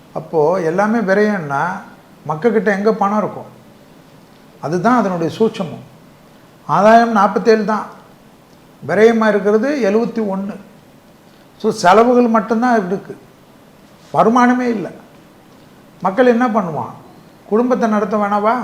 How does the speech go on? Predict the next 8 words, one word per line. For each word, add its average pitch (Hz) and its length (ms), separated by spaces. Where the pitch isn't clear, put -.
அதனால, 175 580
இந்த 147 200
குரோதி 208 300
வருடத்துல 180 580
பெரிய 196 300
பெரிய 175 280
கடன்லாம் 196 500
வந்து, 202 520